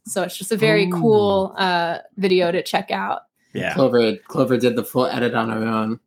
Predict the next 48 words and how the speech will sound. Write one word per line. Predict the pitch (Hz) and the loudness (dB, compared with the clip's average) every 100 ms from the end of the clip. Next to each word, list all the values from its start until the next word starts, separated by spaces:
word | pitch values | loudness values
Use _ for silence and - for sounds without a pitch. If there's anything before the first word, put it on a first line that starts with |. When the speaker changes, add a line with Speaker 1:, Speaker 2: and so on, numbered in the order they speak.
| _ | _
Speaker 1:
Uh-huh. | 220 208 208 233 254 _ | -4 -2 -2 -2 -4 _
Speaker 4:
Quite | 131 | -2
Speaker 3:
That's | 123 120 | -2 -4
Speaker 4:
impressive. | 110 127 135 | -2 -2 0
Speaker 3:
fantastic. | 175 160 - 67 - _ _ _ _ _ | 0 -2 -6 -12 -16 _ _ _ _ _
Speaker 2:
Nice. | 123 170 143 | -12 -8 -4
Speaker 4:
Very, | 139 127 117 | 0 2 0
very | - 135 127 123 | -4 -2 2 2
funny | 120 - 117 113 110 - _ | 2 -2 0 0 -4 -12 _
video. | 117 117 110 | -10 -6 -2
Speaker 3:
Yeah. | 113 101 101 _ _ _ _ _ | 0 -2 -4 _ _ _ _ _
It | 120 131 | 0 2
is. | 117 98 | 2 0
It, | 98 95 - | -2 -4 -4
it | 92 | -4
is | - 101 - - | -2 -4 -10 -18
Speaker 4:
Yeah. | 90 - | -20 -20
Speaker 3:
a, | - | -12
a | |
good | - 87 | -8 -8
watch. | 76 67 - - _ - | -8 -14 -18 -20 _ -4
Speaker 2:
Everything's | 147 160 156 143 | -2 -2 -4 -4
being | 131 156 156 | -4 -2 0
done | 147 151 | 0 0
in-house. | 147 147 139 131 104 - | 0 -2 -2 -2 -2 -6
You're | 110 | -4
Speaker 3:
<laughs> | |
Speaker 2:
editing, | 120 135 147 147 156 156 151 | 0 2 0 -2 -4 -6 0
Speaker 1:
Yeah, | 240 240 | 2 4
Speaker 2:
you're | 226 | 4
Speaker 1:
that | 240 - | 0 0
Speaker 2:
making | 240 | 0
Speaker 1:
we're | 254 | 2
doing, | 240 269 170 170 | 4 4 4 2
Speaker 2:
shirts. | 160 _ - 202 | 0 _ -16 -4
Speaker 1:
we | 226 247 | 0 2
are | 226 | 2
doing | 196 233 247 254 | 0 -2 0 0
it | 240 202 | 0 0
all | 180 180 - 147 | 0 0 -4 -8
over | 139 | -6
Speaker 3:
True | - 151 160 | -2 2 4
Speaker 1:
here. | 160 | 2
Speaker 2:
Yep. | 135 | 2
Speaker 3:
D | 135 127 | 2 2
I | 123 | 0
Y. | 107 95 - - - | -2 -8 -14 -16 -18
Speaker 2:
Yep. | 151 147 | -8 -2